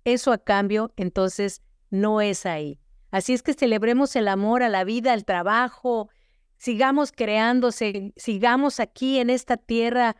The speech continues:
de, de inmigrantes, construyendo, demostrando que somos muy valiosos en todos aspectos, mental, espiritual,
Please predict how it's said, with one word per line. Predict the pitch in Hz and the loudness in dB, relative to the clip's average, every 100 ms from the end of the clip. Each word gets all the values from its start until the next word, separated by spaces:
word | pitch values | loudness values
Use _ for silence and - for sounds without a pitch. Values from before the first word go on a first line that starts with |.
| _ _ - | _ _ -8
de, | 190 202 190 190 185 175 | -2 0 0 0 -2 -2
de | 180 180 175 175 - _ _ _ _ - | -2 0 -2 -6 -10 _ _ _ _ -2
inmigrantes, | 247 220 208 208 220 233 262 247 196 - - _ _ - | 2 2 2 4 4 4 2 0 -2 -4 -14 _ _ -4
construyendo, | 208 202 - 214 202 208 226 240 247 226 190 - _ | -2 -2 -2 -2 2 2 2 2 2 2 0 -4 _
demostrando | 196 208 202 208 - 247 254 254 240 | -4 -2 0 -2 -2 0 2 2 0
que | 233 208 190 - _ _ _ | 0 -2 -2 -6 _ _ _
somos | - 262 247 247 220 - _ | -4 0 2 0 -2 -12 _
muy | 220 262 302 285 | 0 2 4 4
valiosos | 240 220 226 214 240 214 - _ - | 2 4 2 0 -2 -4 -10 _ -4
en | 214 202 | -2 2
todos | 277 269 247 | 4 4 2
aspectos, | 214 - - 196 - 185 165 180 | -2 -4 -4 -6 -2 -4 -2 -4
mental, | 175 - 214 214 226 | -4 0 2 4 2
espiritual, | 196 - 180 165 - 196 196 196 | -2 -8 -6 -6 0 2 4 2